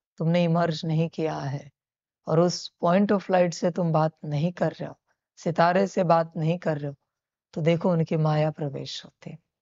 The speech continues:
अनुभव करके देखो, किसी को एक मैसेज भी भो-, भेजो WhatsApp या text, जिसको भेज रहे हो,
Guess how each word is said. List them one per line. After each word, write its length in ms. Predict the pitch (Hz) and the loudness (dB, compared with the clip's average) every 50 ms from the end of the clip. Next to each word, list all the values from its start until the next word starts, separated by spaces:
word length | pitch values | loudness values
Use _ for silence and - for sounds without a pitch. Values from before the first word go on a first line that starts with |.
| _ _ - | _ _ -2
अनुभव 320 | - 202 233 240 254 240 | 2 2 4 4 4 4
करके 320 | 240 196 165 147 - - 147 | 2 0 -4 -4 -4 -8 -12
देखो, 300 | 143 - - _ - - _ _ _ _ _ _ - - - _ - | -12 -14 -18 _ -20 -20 _ _ _ _ _ _ -20 -20 -20 _ -6
किसी 320 | 202 170 - - 226 214 | -4 -4 -2 -2 -2 0
को 120 | - 233 | 4 4
एक 180 | 220 226 214 - | 4 4 2 2
मैसेज 520 | 170 160 165 170 165 - - 196 185 175 | 2 2 4 2 2 0 0 -2 0 0
भी 200 | 185 175 196 190 | -2 0 0 0
भो-, 260 | 175 160 165 151 165 165 - | 2 2 0 -2 -2 -4 -4
भेजो 420 | 156 160 156 156 151 - 143 139 - - 170 | 0 2 2 2 2 -2 -6 -10 -10 -6 0
WhatsApp 440 | 160 151 143 - - 151 143 - | 0 0 0 -2 -6 -8 -6 -4
या 80 | 151 147 | -6 -6
text, 580 | 139 - 139 139 - - - - - _ - _ _ _ _ _ _ _ _ _ _ _ _ _ _ _ _ _ _ _ _ _ _ - - | -6 -8 -12 -12 -12 -16 -18 -18 -18 _ -20 _ _ _ _ _ _ _ _ _ _ _ _ _ _ _ _ _ _ _ _ _ _ -10 -6
जिसको 380 | 151 175 185 170 - - 220 | -2 0 0 0 2 0 0
भेज 380 | 196 175 170 175 214 254 247 247 | 2 4 4 6 6 4 6 6
रहे 200 | 269 262 247 214 | 6 6 6 4
हो, 120 | 165 143 | 2 0